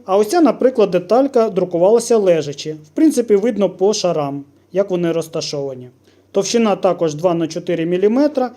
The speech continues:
Це у нас фактура самої підложки столу, П І підложки. А це вже фактура самого матеріалу. Ці деталі друкувалися січенням чотири на сім.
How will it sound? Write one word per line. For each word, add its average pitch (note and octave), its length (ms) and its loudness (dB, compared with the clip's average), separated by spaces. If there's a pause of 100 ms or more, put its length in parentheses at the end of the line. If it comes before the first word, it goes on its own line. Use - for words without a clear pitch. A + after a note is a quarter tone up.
(340)
Це F#3+ 140 0
у F#3 60 2
нас F3+ 260 -2
фактура F3+ 680 0
самої F#3 420 -2
підложки F3 640 0
столу, E3+ 520 0
П G#3 240 0
І G#3+ 120 0
підложки. G#3+ 640 -2 (720)
А - 80 -6
це F4 140 -4
вже B3+ 120 2
фактура A#3 440 0
самого F3 360 -2
матеріалу. C#3+ 580 -8 (320)
Ці G#3+ 140 -4
деталі F#3 420 2
друкувалися E3+ 600 0
січенням D#3+ 560 -6
чотири E3+ 500 0
на E3+ 180 0
сім. F#3 420 -6